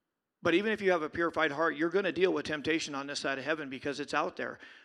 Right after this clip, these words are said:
I think a carnal heart and a sanctified heart respond differently to temptations, but it's still gonna be here no matter what, no matter what we do. David needed to run. David needed to get away.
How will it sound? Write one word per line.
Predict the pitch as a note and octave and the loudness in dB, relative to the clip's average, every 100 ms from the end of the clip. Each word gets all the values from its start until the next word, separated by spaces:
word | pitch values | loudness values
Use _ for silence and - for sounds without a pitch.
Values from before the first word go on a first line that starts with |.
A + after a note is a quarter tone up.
| - _ _ _ | -20 _ _ _
I | D#3+ | -4
think | D#3 F#3 | -4 -2
a | D#3 | -4
carnal | - - F3 G#3 | -4 -4 -2 0
heart | E3+ D#3 D#3 | 0 2 2
and | D3+ | 0
a | C#3+ | -6
sanctified | - F#3+ G#3+ C#3+ C3 B2+ | -4 -4 -4 -4 -2 -2
heart | C3+ C#3 - - - - | -2 -4 -8 -20 -14 -6
respond | D#3+ - F3+ G3 G#3 | -4 -2 -2 -2 -2
differently | D3+ - A2+ C#3 | -4 -4 -8 -8
to | C3 | -8
temptations, | C#3 B2+ C3 A#2+ A#2+ D#3 - _ _ _ _ _ _ | -8 -6 -6 -6 -6 -8 -14 _ _ _ _ _ _
but | E3 | 0
it's | D#3 | 0
still | - F#3+ F#3+ | 0 2 2
gonna | D#3+ D3 | 0 -2
be | E3 | -2
here | C#3+ C#3+ | -4 -6
no | C#3 | -4
matter | C3+ C3 | -4 -2
what, | C#3 D3 | -2 -2
no | C#3+ | -2
matter | C#3 C3+ | -6 -4
what | C#3+ C#3+ | -4 -4
we | D3 | -6
do. | C#3+ B2 A#2 - _ _ _ _ _ _ _ _ _ _ _ C#3+ | -4 -6 -6 -14 _ _ _ _ _ _ _ _ _ _ _ 0
David | F3 F#3+ A3 F#3+ | 6 6 4 0
needed | F#3 F3+ F3+ | -4 -4 -6
to | D#3+ | -6
run. | D3 D3+ D3+ C#3 C3 G#2+ - _ _ _ _ _ _ _ _ _ _ _ _ _ _ _ | -4 0 0 0 -4 -12 -20 _ _ _ _ _ _ _ _ _ _ _ _ _ _ _
David | D#3+ F#3+ A3 | 2 2 2
needed | G#3 G#3+ G3+ | -2 -4 -6
to | F#3 | -6
get | D3+ F3+ | 0 2
away. | E3 C#3 D3 C#3+ B2+ C3 | 2 2 0 0 -2 -8